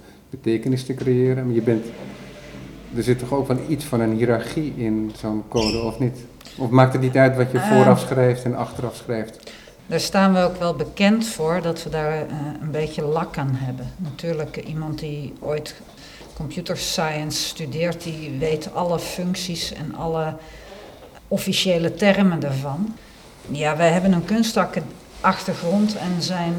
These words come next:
Speaker 2: in die zin, eh, nooit opgegroeid, groeid met, eh, ja,
Speaker 1: Ja.
Speaker 2: computertalen of zo.
Speaker 1: Ja, hoe was dat toen jullie, sorry dat ik je onderbreek,
Speaker 2: Ja.
Speaker 1: maar hoe was dat toen jullie dat tegenkwamen? Wat was het moment dat jullie zeiden, ja, van ja, dit, hier ga ik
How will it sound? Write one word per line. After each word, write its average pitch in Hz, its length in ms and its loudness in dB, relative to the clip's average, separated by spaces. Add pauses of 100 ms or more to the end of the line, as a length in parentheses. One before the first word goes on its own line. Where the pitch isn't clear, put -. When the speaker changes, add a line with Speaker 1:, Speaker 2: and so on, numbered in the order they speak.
(100)
Speaker 2:
in 170 200 0
die 180 180 2
zin, 175 480 -2
eh, 143 400 -6 (1000)
nooit 190 340 6
opgegroeid, 196 760 2
groeid 180 480 -6
met, 170 360 -6
eh, 170 80 -10 (640)
ja, 151 200 -2
Speaker 1:
Ja. 131 120 -4 (240)
Speaker 2:
computertalen 180 1000 2
of - 120 -6
zo. 156 200 -4
Speaker 1:
Ja, 147 120 0 (100)
hoe 160 220 -2
was 156 260 4
dat 175 340 -2
toen 147 180 4
jullie, 151 320 4
sorry 147 260 2
dat 143 100 0
ik 131 120 -2
je 147 60 -6
onderbreek, 127 420 6
Speaker 2:
Ja. 127 100 6
Speaker 1:
maar 120 80 2
hoe 160 180 6
was 156 200 2
dat 151 140 0
toen 143 160 4
jullie 135 160 4
dat 131 260 0
tegenkwamen? 117 800 2
Wat 147 160 4
was 139 160 2
het 127 80 -4
moment 135 500 4 (300)
dat 135 140 -2
jullie 131 240 4
zeiden, 127 420 4 (140)
ja, 135 80 -4
van 131 100 4
ja, 117 220 6
dit, 151 240 4
hier 143 300 0
ga 139 260 0
ik 131 80 0